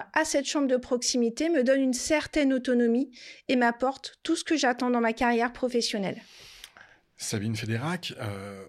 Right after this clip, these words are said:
Speaker 2: on voit une trajectoire, euh, très définie, hein,
Speaker 1: Mhm.
Speaker 2: le privé, un poste de vacataire, euh, un recrutement en tant qu'adjoint administratif,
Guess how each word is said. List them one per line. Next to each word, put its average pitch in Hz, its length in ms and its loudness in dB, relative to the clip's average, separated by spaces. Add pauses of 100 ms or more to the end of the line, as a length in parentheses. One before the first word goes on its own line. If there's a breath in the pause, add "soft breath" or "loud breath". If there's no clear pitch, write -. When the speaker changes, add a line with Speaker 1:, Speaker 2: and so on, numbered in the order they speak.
(140)
Speaker 2:
on 104 100 -6
voit 110 240 0
une 104 180 -2
trajectoire, 107 920 -4
euh, 92 140 -8
très - 300 -4
définie, 113 600 -2
hein, 151 300 0
Speaker 1:
Mhm. 110 100 0
Speaker 2:
le 107 240 0
privé, 123 840 -2 (100)
un 107 140 -2
poste 107 320 -4
de 107 80 -2
vacataire, 123 960 -2 (500 loud breath)
euh, 101 380 0
un 123 100 2
recrutement 117 500 -2
en 117 60 -2
tant 113 140 -4
qu'adjoint 110 320 -4
administratif, 107 1040 -4